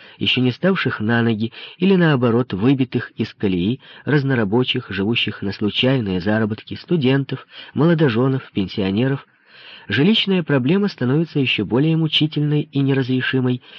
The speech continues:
чем она когда-нибудь была. Автор книги «Бездомные» Дэвид Брэндон приходит к выводу, что в английской столице и других городах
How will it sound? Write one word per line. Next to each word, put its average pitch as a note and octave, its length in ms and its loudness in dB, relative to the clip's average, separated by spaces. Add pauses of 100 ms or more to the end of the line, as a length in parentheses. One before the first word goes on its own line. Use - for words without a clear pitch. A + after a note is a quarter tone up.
(160)
чем G#2 200 0
она A2 200 2
когда-нибудь G2 640 -2
была. D#2+ 320 -6 (1160)
Автор D#3 380 0
книги D#3 420 2
«Бездомные» B2+ 960 0 (380)
Дэвид A#2 500 2
Брэндон G#2+ 640 0 (680)
приходит D#3+ 480 2
к - 60 -10
выводу, C#3 380 4
что - 240 -2
в A2 40 2
английской A#2+ 520 0
столице B2 520 0
и A#2+ 40 2
других A#2 380 2
городах A2 480 -2